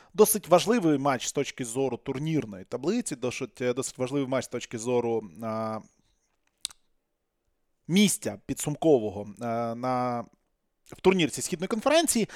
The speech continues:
Але знову-таки ще вчора я, е, говорив про те, що не впевнений я в тому, що і одна, і інша команди будуть намагатись грати у повну силу. А, тому що здавалось мені,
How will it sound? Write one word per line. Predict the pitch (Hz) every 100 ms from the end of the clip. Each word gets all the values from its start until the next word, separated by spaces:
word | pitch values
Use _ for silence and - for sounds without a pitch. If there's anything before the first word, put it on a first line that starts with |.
| - - -
Але | 247 285
знову-таки | 202 240 226 170
ще | 180 170
вчора | - 202 220
я, | 180 160 165 160
е, | 147
говорив | 139 135 139 151
про | 151 143
те, | 156
що | 147 - 151 143 123
не | 131 165
впевнений | 208 - 214 190 131 135 127 117
я | 139 170 220
в |
тому, | - 143 160
що | 143 - 135 127 123 - - - - _ -
і | 196
одна, | 180 151 165 170 139 127
і | - 156 156
інша | 156 165
команди | - 165 151 147 143 151 156 170
будуть | 135 123 147 156 -
намагатись | 131 123 135 139 135
грати | 113 127 131 -
у | 120
повну | - 135 120 120
силу. | - - 160 117 92 -
А, | 110 107 107 95 50 50 -
тому | 131 170
що | - 185 170
здавалось | 127 135 147 180 196 -
мені, | 151 147 156 165